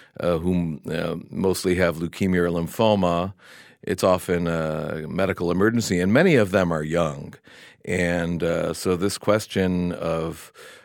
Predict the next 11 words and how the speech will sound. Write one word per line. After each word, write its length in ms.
you 120
know, 200
should 420
they 180
do 380
fertility 540
preservation? 1160
Uh, 240
is 260
it 120
feasible? 1080